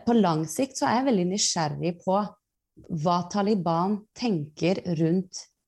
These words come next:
det å regjere et land. Fordi en ting er å krige og ta et land, men en annen ting er at Afghanistan vil fortsette å være et mangfoldig,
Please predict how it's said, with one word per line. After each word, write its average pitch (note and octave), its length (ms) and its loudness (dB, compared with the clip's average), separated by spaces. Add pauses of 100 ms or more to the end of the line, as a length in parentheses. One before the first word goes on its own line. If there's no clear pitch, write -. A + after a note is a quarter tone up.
(160)
det E3+ 300 0
å G3+ 100 2
regjere F3 440 2
et F#3 60 -4
land. A3 300 0
Fordi G3+ 200 -2 (100)
en D3+ 300 0
ting G#3+ 360 2
er D#3+ 160 0
å E3+ 140 -4
krige E3 480 0 (240)
og G3 140 -4
ta C#3 260 0
et - 160 -4
land, D4 240 0 (480)
men G#3 220 4
en - 60 0
annen D3+ 300 0
ting F#3+ 200 0
er D#3 260 -2
at F#3 240 -4 (440)
Afghanistan F3 720 2
vil G#3 100 2
fortsette E3+ 560 -2
å G3+ 60 2
være D#3+ 260 2
et D3+ 80 -16
mangfoldig, D#3 880 -2